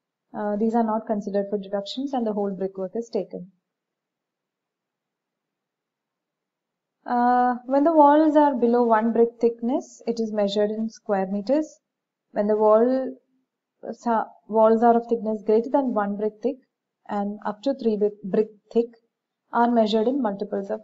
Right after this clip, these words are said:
half brick. When the, uh, thickness of the wall is more than three bricks, actual thickness of the wall is measured. We know that there are various width of walls.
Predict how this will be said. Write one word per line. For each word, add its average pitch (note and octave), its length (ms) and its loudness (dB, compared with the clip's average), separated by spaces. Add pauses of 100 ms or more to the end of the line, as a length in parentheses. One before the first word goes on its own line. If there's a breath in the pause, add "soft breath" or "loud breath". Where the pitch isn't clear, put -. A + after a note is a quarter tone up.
half F#3+ 240 -2
brick. F#3 220 -4 (1500)
When C#4+ 380 4
the, D#4 560 4
uh, A#3+ 400 4
thickness B3 320 -2
of B3 80 -2
the A#3 100 4
wall G#3+ 240 4
is A3 160 -4
more B3+ 220 4
than C4+ 200 4
three G3 220 -4
bricks, F#3+ 540 -10 (200)
actual A#3 380 -2
thickness G#3 320 -2
of G#3+ 120 -6
the G#3 100 -2
wall G3 400 -4 (260)
is A3+ 160 0
measured. G3 400 -4 (1120)
We C#4 140 2
know D4+ 120 8
that D#4 120 10
there C4 160 8
are C4 100 4
various A#3 320 6
width A3+ 260 0
of A3 120 0
walls. G3 640 -2